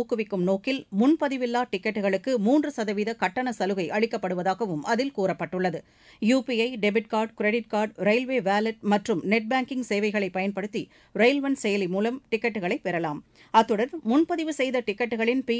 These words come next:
என் ஆர் நிலையையும் அறிந்து கொள்வதோடு, பயணிகளின் இருக்கைக்கே நேரடியாக உணவு விநியோகிக்கப்படுவதாகவும் தெற்கு ரயில்வே தெரிவித்துள்ளது. வங்கக்கடலில் உருவான காற்றழுத்த தாழ்வு பகுதி அடுத்த இருபத்து நான்கு மணி நேரத்தில் காற்றழுத்த தாழ்வு மண்டலமாக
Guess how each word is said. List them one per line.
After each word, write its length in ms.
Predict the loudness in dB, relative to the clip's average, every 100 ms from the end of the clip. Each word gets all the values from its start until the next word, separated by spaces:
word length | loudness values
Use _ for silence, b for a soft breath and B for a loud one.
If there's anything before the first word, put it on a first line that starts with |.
| 0
என் 100 | 0
ஆர் 120 | 0 0
நிலையையும் 440 | 0 0 0 -2 2
அறிந்து 240 | 2 2 0
கொள்வதோடு, 440 | 0 0 0 0 -4 b b 2
பயணிகளின் 540 | 4 4 2 2 -2 0 0
இருக்கைக்கே 480 | 0 0 -2 -2 -4 0
நேரடியாக 500 | 2 2 0 0 0 -2
உணவு 240 | 0 0 -2 0
விநியோகிக்கப்படுவதாகவும் 1120 | 0 0 0 -6 -4 -2 0 0 -2 -6 -6 -2
தெற்கு 260 | -2 0 -2
ரயில்வே 260 | -2 -2 -6 -4
தெரிவித்துள்ளது. 640 | -4 -4 -4 -2 -2 -4 _ _ _ _ _
வங்கக்கடலில் 720 | 4 4 4 0 0 0 0 2
உருவான 280 | 2 4 2 2 2
காற்றழுத்த 480 | 2 2 0 0 2
தாழ்வு 240 | 2 2 0
பகுதி 220 | 0 0 0 2
அடுத்த 260 | 2 0 -2 0
இருபத்து 320 | 0 -2 -2 0
நான்கு 220 | 0 0
மணி 140 | -2 0
நேரத்தில் 380 | 0 -2 -4 -6 0
காற்றழுத்த 500 | 0 2 -2 -2 -4 0
தாழ்வு 260 | 2 2 0
மண்டலமாக 500 | 0 0 0 0 -2